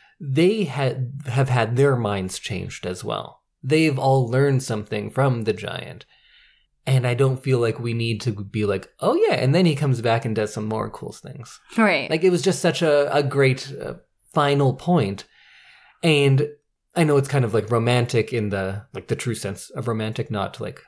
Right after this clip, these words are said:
Speaker 1: um, romance.
Speaker 2: Right.
Speaker 1: But it's very romantic in that sense to, like, just have things end with death because that is the be all end all. But it is. And he'd learned those lessons about death, and him knowing that death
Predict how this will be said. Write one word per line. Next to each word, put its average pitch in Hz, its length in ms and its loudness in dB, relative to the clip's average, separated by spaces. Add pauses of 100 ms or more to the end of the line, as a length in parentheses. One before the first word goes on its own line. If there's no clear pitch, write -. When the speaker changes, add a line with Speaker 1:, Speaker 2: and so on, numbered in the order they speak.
(340)
Speaker 1:
um, 104 340 -12
romance. 123 560 0
Speaker 2:
Right. 202 240 0
Speaker 1:
But 143 120 2
it's 135 120 0
very 151 280 4
romantic 131 580 2
in 117 80 0
that 113 220 2
sense 113 300 0
to, 117 100 0
like, 101 180 0
just - 140 -10
have 107 280 -4
things 104 300 -4
end 107 280 -2
with 104 280 -2
death 98 320 -2
because 101 280 -8
that 101 160 -2
is 92 100 -8
the 107 100 -4
be 110 240 -2
all 98 220 2
end 110 180 0
all. 87 240 -4 (600)
But 156 280 0 (100)
it 190 140 2
is. - 560 -4 (180)
And 151 280 2
he'd 139 240 0
learned 202 360 2
those 117 240 0
lessons 107 440 -2
about 101 400 -2
death, 95 360 -2 (120)
and 131 480 0 (360)
him 165 520 2 (260)
knowing 143 840 2
that 120 420 0 (380)
death 131 300 0